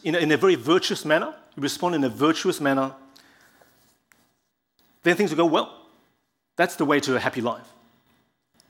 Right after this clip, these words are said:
That was their logos. That was their guiding principle. Another group of philosophers called the Epicureans, they said, you know, "Find out, find out what makes you happy. You know, it's all about,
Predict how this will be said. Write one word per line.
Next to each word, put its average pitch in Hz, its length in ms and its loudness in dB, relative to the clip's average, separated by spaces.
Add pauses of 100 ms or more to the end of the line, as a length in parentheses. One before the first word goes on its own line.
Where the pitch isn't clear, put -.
(680)
That 147 120 2
was 143 140 2
their 135 100 2
logos. 123 680 -2 (200)
That 147 80 -2
was 139 140 2
their 127 80 -2
guiding 135 400 -2
principle. 113 440 -8 (2250)
Another 208 240 2
group 214 160 -2
of 147 100 -2
philosophers 131 480 -4
called 151 220 0
the 139 180 -12
Epicureans, 156 920 -6 (400)
they 160 120 2
said, 127 280 -2 (1080)
you 135 60 -8
know, 147 120 0
"Find 214 440 -2
out, 208 320 0 (440)
find 247 300 -2
out 233 100 2
what 214 120 0
makes 202 240 -2
you 170 60 -2
happy. 139 380 -2 (840)
You 156 60 -8
know, 151 100 -2 (300)
it's - 120 -18
all 220 140 2
about, 170 280 4